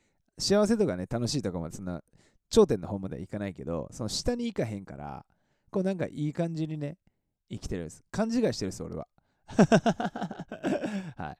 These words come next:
そう、これ、あの、すげえいいと思います。これ三つ目っすね。はい。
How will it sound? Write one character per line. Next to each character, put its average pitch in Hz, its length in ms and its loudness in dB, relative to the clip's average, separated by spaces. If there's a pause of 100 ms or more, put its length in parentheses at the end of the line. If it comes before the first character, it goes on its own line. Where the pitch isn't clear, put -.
(500)
そ 156 240 0
う、 131 100 -10
こ 151 120 2
れ、 117 260 2
あ 101 160 -6
の、 87 320 -4
す - 140 -10
げ 101 80 -2
え - 40 -2
い 85 100 -4
い - 20 -8
と 64 100 -12
思 50 80 -16
い 50 40 -18
ま - 60 -20
す。 - 80 -20
こ 135 80 0
れ 120 60 0
三 120 140 -2
つ - 160 -12
目 95 80 -8
っ 92 40 -6
す - 120 -16
ね。 - 140 -20 (640)
は 87 80 -10
い。 - 120 -16